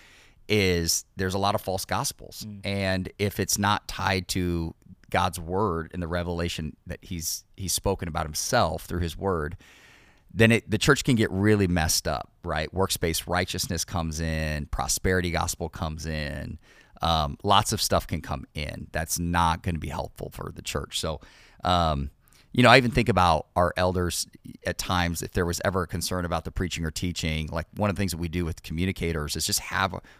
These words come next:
Speaker 1: we submit our manuscripts to each other just to make sure there's a check on the doctrine that's gonna be
Speaker 2: Yeah.
Speaker 1: preached on a Sunday morning. We do that in other environments, like our college ministries and others. Like,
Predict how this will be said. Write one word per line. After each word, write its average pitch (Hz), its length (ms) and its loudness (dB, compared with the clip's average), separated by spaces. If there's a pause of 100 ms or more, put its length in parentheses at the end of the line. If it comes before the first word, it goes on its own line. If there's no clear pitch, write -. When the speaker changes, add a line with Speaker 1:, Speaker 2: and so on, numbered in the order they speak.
Speaker 1:
we 110 100 2
submit 101 400 4
our 95 100 6
manuscripts 85 720 0
to 82 120 -2
each 76 220 -2
other 78 400 0 (460)
just 139 260 6
to 151 80 6
make 104 240 6
sure 107 280 4
there's 92 240 2
a 85 40 -2
check - 560 0
on 78 120 -2
the 76 80 -4
doctrine 95 520 -2
that's 82 160 -4
gonna 85 140 -4
be 78 80 -4
Speaker 2:
Yeah. 80 120 -10
Speaker 1:
preached - 300 -2
on 82 80 -2
a 80 40 -4
Sunday 73 240 -6
morning. 101 480 2 (420)
We 95 120 4
do 101 120 6
that 92 160 8
in 87 120 0
other 95 240 2
environments, 80 640 0
like 71 140 -4
our 67 80 -2
college 80 420 0
ministries 78 520 -2
and 76 80 -6
others. 76 400 -4
Like, 80 140 -2